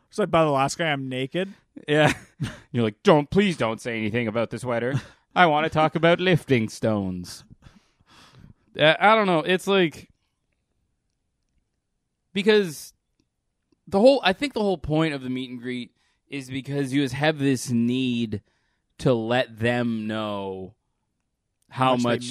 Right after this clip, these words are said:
Speaker 1: they mean?
Speaker 2: h-, how much they mean to you.
Speaker 1: Yeah.
Speaker 2: And paying, uh, again, very happy that we did it.
Speaker 1: Mm-hmm.
Speaker 2: But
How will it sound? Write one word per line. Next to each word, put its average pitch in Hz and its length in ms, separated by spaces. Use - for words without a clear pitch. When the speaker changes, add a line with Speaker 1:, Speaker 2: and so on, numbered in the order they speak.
Speaker 1:
they 131 60
mean? 202 220
Speaker 2:
h-, - 60
how 147 240
much 131 280
they 123 140
mean 113 300
to 98 60
you. 98 300
Speaker 1:
Yeah. 113 280
Speaker 2:
And 143 480
paying, 170 400
uh, 123 460
again, 127 340
very 117 200
happy 123 380
that 127 160
we 139 100
did 117 180
it. 123 160
Speaker 1:
Mm-hmm. 135 100
Speaker 2:
But 117 280